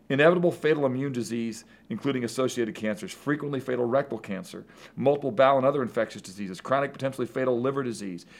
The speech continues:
infectious hepatitis, which increases the risk of liver cancer, a much higher than usual incidence of suicide, and on and on it goes. What, a friend wouldn't let a friend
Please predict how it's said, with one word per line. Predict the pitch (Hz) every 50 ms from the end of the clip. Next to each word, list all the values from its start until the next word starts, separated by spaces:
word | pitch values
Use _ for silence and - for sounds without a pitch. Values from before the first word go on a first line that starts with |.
| - -
infectious | 117 104 - 147 151 - 143 123 127
hepatitis, | 147 - 135 - - 139 135 139 123 104 92 - - - - _ - - - - - -
which | 117 120 -
increases | 131 110 - 139 156 165 - 143 117
the | 104 110
risk | 104 107 107 - -
of | 110 104
liver | 110 104 101
cancer, | 101 - 101 98 95 - - 95 - - - - - -
a | 131
much | 131 143 160 156 -
higher | 127 160 160 160 156
than | 143 143 139
usual | 143 143 127 135 135
incidence | 143 151 127 117 135 123 -
of | 120 113
suicide, | - 160 147 135 - 110 110 110
and | 117 127
on | 151 156 156 156 147
and | 131
on | 123 120 127 127 117
it | 113 -
goes. | - 143 156 - 101 - - - - _ _ _ _ _ _ _ _ _ _ _ - _ _
What, | - 139 147 175 170 - - - - - - - - - - - -
a | 156
friend | - - 190 214 233 220 196
wouldn't | 196 202 180 165
let | 170 165 151
a | -
friend | - - 143 143 131 117 113 107